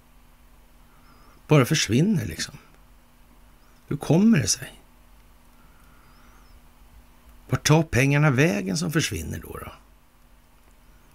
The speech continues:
Mm. Ja, det är konstigt. Mm, speciellt så här. Och, och Sverige har ett fattighetsproblem alltså.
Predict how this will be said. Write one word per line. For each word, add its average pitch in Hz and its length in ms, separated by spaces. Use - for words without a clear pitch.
Mm. 82 140
Ja, 101 220
det 90 120
är 98 40
konstigt. - 760
Mm, 151 680
speciellt 127 1160
så - 160
här. 110 320
Och, 135 260
och 139 300
Sverige 135 540
har 190 240
ett - 140
fattighetsproblem 110 1800
alltså. - 440